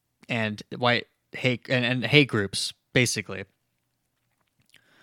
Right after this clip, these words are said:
And if you've been paying attention, like, literally pick a year, two thousand sixteen to now, you can find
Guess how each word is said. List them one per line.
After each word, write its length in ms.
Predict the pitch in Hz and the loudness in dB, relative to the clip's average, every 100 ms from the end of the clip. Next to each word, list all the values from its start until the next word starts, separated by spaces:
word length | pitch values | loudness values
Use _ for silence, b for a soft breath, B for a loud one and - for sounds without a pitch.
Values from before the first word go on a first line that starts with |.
| b b b - | b b b 0
And 440 | 127 123 120 113 | 4 6 4 2
if 100 | 117 | 0
you've 160 | 147 202 | 2 4
been 140 | 233 | 4
paying 320 | 233 190 180 | 6 6 6
attention, 920 | 170 - 143 131 - 139 135 127 131 123 _ _ _ _ _ _ _ _ _ | 4 4 2 2 0 2 2 2 -2 -6 _ _ _ _ _ _ _ _ _
like, 280 | 131 107 - | 0 2 0
literally 380 | 113 117 156 160 | 0 6 8 8
pick 320 | - 170 180 | 6 2 4
a 80 | 247 | 4
year, 540 | 214 120 104 98 104 - _ _ _ _ | 4 4 2 0 -6 -12 _ _ _ _
two 100 | - | 2
thousand 220 | 123 131 | 4 4
sixteen 460 | 151 151 135 - 143 | 2 0 0 -2 -2
to 120 | 135 | 0
now, 460 | 139 107 95 98 117 _ _ _ _ _ _ _ _ _ | 2 2 0 -4 -8 _ _ _ _ _ _ _ _ _
you 140 | 127 | -2
can 160 | 120 120 | 0 -2
find 580 | - 139 143 151 170 | 4 6 8 6 4